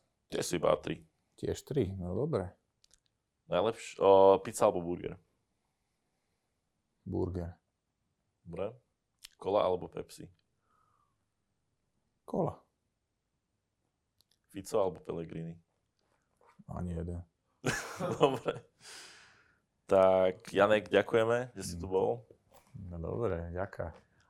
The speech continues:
Speaker 2: Že ste ma
Speaker 1: A
Speaker 2: pozvali.
Speaker 1: že si teda našiel čas a že sa tu cítil dobre, že som ťa nezahltil moc otázkami.
Speaker 2: No, to, to teda vôbec. Ja som bol ešte pripravený na inú palbu. A dobre som sa tu cítil a verím, že aj ďalší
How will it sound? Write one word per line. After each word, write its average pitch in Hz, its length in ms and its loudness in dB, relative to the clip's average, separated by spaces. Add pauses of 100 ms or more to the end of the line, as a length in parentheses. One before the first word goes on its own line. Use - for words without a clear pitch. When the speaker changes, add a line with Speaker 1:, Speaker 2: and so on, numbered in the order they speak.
Speaker 2:
Že - 80 -6
ste 90 160 4
ma 95 60 6
Speaker 1:
A 92 100 6
Speaker 2:
pozvali. 92 360 0 (600)
Speaker 1:
že 95 280 -4 (140)
si - 220 -10
teda 95 200 0
našiel 92 280 -4
čas 107 520 0
a - 160 -2 (1700)
že 92 140 -16
sa 90 100 -6
tu 92 120 -12
cítil 87 260 -10
dobre, 87 380 -8
že - 80 -20
som 87 160 -8
ťa 90 120 -8
nezahltil 85 460 -8
moc 85 220 -8 (180)
otázkami. 90 600 -10 (460)
Speaker 2:
No, 80 260 -8 (580)
to, 85 160 -12
to - 240 -12
teda 80 240 -4
vôbec. 90 300 -2
Ja 85 180 0
som 85 180 -8
bol 85 120 -4
ešte 87 200 -8
pripravený 90 600 -2
na 85 140 -6
inú 92 180 -6
palbu. 87 540 0 (1080)
A 78 500 -2
dobre 85 260 -6
som 92 160 -8
sa 92 140 -8
tu 87 120 -10
cítil 90 380 -4
a 85 140 0
verím, 85 280 -4
že 85 140 -4
aj 82 320 4
ďalší 87 460 0